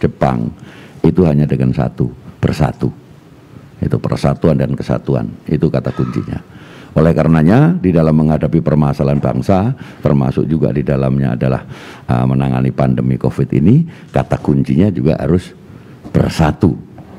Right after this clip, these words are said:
Nah, kita sama-sama bersatu melawan covid. Kuatkan persatuan dan kesatuan kita, apalagi saat ini adalah momentum kita memperingati kemerdekaan Republik Indonesia. Ini kita gunakan untuk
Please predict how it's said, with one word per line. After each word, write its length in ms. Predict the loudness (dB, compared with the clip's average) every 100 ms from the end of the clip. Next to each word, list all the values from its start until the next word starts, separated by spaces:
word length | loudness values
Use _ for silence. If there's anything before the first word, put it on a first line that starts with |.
| -20 -20 -20 -12
Nah, 480 | -6 -4 -4 -6 -8
kita 320 | -2 0 0
sama-sama 480 | 2 2 2 0 0
bersatu 640 | 0 -4 0 0 2 2 2
melawan 400 | 2 0 0 0
covid. 320 | -2 0 0 -2 -12 -20 -20 -20 -20 -2
Kuatkan 480 | 2 4 4 2 2
persatuan 480 | 0 0 2 2 2
dan 160 | 0
kesatuan 400 | 0 0 0 -2
kita, 400 | -2 -2 -2 -2 -6 -14 -20 -8
apalagi 480 | -6 0 2 2 0
saat 320 | -2 -2 -2
ini 320 | -2 -2 -2
adalah 400 | -2 -2 -2 -2
momentum 560 | -2 0 0 0 0 0
kita 240 | -2 0
memperingati 640 | 0 0 0 -2 -2 -2 -2
kemerdekaan 720 | 0 -2 -2 -2 -2 -2 -2
Republik 400 | -2 -2 -4 -2
Indonesia. 640 | -2 0 -2 0 0 -2 -6 -16 -20 -20 -2
Ini 480 | 0 0 0 0 -4
kita 480 | -4 -2 -2 -2 -6 -12 -18 0
gunakan 720 | 4 4 2 0 0 -2 -4 -2
untuk 480 | 0 0 0 -2